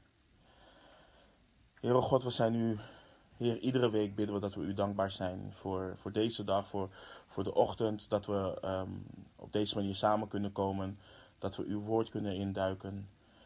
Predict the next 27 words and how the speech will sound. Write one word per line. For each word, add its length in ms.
Heer, 220
dat 240
u 400
onze 300
God 320
bent, 440
dat 160
u 60
ons 200
geroepen 440
heeft, 280
Heer, 140
dat 200
u 180
ons 280
heiligt, 720
dat 180
u 80
ons, 560
Heer, 260
dat 140
u 40
ons 240
vormt 440
naar 140
het 180
evenbeeld, 840